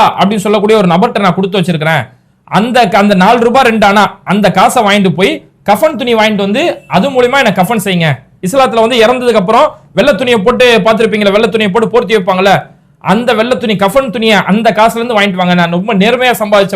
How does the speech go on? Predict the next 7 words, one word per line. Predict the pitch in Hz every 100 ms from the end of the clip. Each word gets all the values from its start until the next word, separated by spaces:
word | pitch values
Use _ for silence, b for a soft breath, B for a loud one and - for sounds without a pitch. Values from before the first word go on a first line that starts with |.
| 170
பணம், | 185 175 - _ _
இதுக்கு | 190 285 240
கூட | 220 269
அரசு | 220 247 254
கஜனாவை | 208 214 214 196
பயன்படுத்தக்கூடாதுன்னு | 190 226 208 190 180 185
சொல்லி | 180 180 220 269